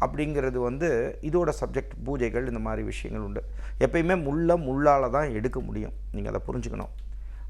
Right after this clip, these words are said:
அப்ப அந்த முள்ளு தான், இப்ப ஒருவேளை மாந்திரிகத்தினால அவர், இந்த நபர் பாதிக்கப்பட்டிருந்தால்,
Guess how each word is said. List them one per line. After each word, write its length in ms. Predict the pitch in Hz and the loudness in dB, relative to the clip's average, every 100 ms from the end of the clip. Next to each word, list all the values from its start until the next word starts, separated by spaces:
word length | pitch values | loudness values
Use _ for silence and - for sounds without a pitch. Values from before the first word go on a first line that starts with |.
| 147 | 2
அப்ப 100 | 196 | 4
அந்த 120 | 190 139 131 | 4 2 2
முள்ளு 260 | 175 202 170 | 6 6 6
தான், 180 | 180 240 - - | 4 0 -2 -10
இப்ப 120 | - 120 | -6 2
ஒருவேளை 400 | 135 156 165 190 185 127 | 4 6 6 6 4 4
மாந்திரிகத்தினால 840 | 156 180 180 170 156 156 151 160 202 190 | 2 4 4 4 0 0 2 4 4 2
அவர், 200 | 131 139 - - | 2 0 0 -8
இந்த 120 | 120 120 | -2 2
நபர் 220 | 120 151 135 | 4 4 6
பாதிக்கப்பட்டிருந்தால், 840 | 123 139 147 127 117 113 110 113 165 | 4 4 -2 -2 -2 -2 0 0 0